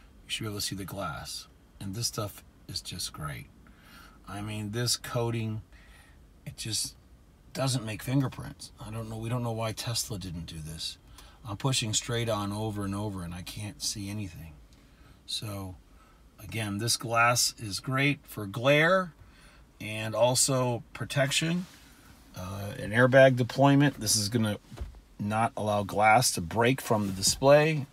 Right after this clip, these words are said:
and it's gonna prevent fingerprints. And you have great protection. You can't scratch it because you've got this nine H super hard glass screen over the front.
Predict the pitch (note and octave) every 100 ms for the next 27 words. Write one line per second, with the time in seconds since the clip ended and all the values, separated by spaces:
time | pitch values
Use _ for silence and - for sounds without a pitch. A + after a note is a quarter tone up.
0 | - B2 C#3 D3 C3+ - C#3 A#2 A#2 A2
1 | A2+ - - B2+ A#2+ A#2 C#3 E3 D#3+ -
2 | - - - - - - - A#2+ B2 B2+
3 | A#2+ G#2 B2 B2+ - A#2 A#2+ B2 D#3+ D3
4 | - A2 F#2+ - - F#2 A#2+ C3+ D#3 -
5 | A2+ G#2 G#2+ A#2 A2+ A2 - G2+ G#2 G#2+
6 | A#2+ C#3 B2+ A2+ - - - - - -
7 | - - - - - - - - D#3 D3+
8 | D#3 D#3 D3+ - - - - - - -
9 | - - - - - - C3+ C3+ C3+ C3+
10 | C3 B2+ - - - A#2+ B2 B2 B2 -
11 | - - - C3+ C3 B2+ A#2+ A2+ - -
12 | - - A#2+ A2+ G#2 - C3+ C#3+ C#3 -